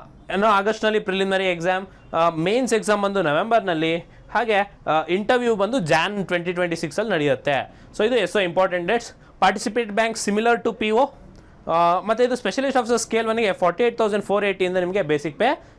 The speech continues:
ಸ್ಟಾರ್ಟ್ ಆಗುತ್ತೆ. ಆ, ಇನ್ನು ನಿಮಗೆ ಏಜ್ ಲಿಮಿಟ್ ನೋಡಿ, ಟ್ವೆಂಟಿ to ತರ್ಟಿ ಸೇಮ್ as ಪಿ ಒನೇ ಇದೆ. ಆ, ಮತ್ತೆ again ಏಜ್ ಲಿಮಿಟ್, ಆ, ಫೈವ್ ಇಯರ್ಸ್, ತ್ರೀ ಇಯರ್ಸ್, ಟೆನ್ ಇಯರ್ಸ್, ಫೈವ್ ಇಯರ್ಸ್, ಆ, ಡಿಫ್ರೆನ್ಸ್ ಇರೋವಂಥದ್ದು. ಇನ್ನು ಈಗ ಇದು ತುಂಬ ಇಂಪಾರ್ಟೆಂಟ್ ನಿಮಗೆ ಈ ವಿಡಿಯೋದಲ್ಲಿ, ಏನು ಅಂದ್ರೆ ಏನ್ ಕ್ವಾಲಿಫಿಕೇಷನ್ ಇರಬೇಕಂತ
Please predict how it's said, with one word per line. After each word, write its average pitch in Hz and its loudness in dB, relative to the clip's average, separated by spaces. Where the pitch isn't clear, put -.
ಸ್ಟಾರ್ಟ್ 147 -2
ಆಗುತ್ತೆ. 127 -2
ಆ, 190 0
ಇನ್ನು 269 -2
ನಿಮಗೆ 247 0
ಏಜ್ 214 2
ಲಿಮಿಟ್ 247 -2
ನೋಡಿ, 190 0
ಟ್ವೆಂಟಿ 214 -2
to 233 -2
ತರ್ಟಿ 214 0
ಸೇಮ್ 180 0
as 185 -4
ಪಿ 185 2
ಒನೇ 190 2
ಇದೆ. 196 2
ಆ, 165 2
ಮತ್ತೆ 196 0
again 196 0
ಏಜ್ 185 -2
ಲಿಮಿಟ್, 185 -2
ಆ, 160 6
ಫೈವ್ 175 0
ಇಯರ್ಸ್, 175 0
ತ್ರೀ 180 -2
ಇಯರ್ಸ್, 165 -2
ಟೆನ್ 170 -2
ಇಯರ್ಸ್, 165 -2
ಫೈವ್ 151 -2
ಇಯರ್ಸ್, 269 -2
ಆ, 156 2
ಡಿಫ್ರೆನ್ಸ್ 151 -2
ಇರೋವಂಥದ್ದು. 117 -2
ಇನ್ನು 262 2
ಈಗ 277 0
ಇದು 196 -2
ತುಂಬ 254 0
ಇಂಪಾರ್ಟೆಂಟ್ 180 0
ನಿಮಗೆ 147 0
ಈ 139 0
ವಿಡಿಯೋದಲ್ಲಿ, 143 0
ಏನು 185 2
ಅಂದ್ರೆ 208 -4
ಏನ್ 208 -2
ಕ್ವಾಲಿಫಿಕೇಷನ್ 185 -2
ಇರಬೇಕಂತ 127 -2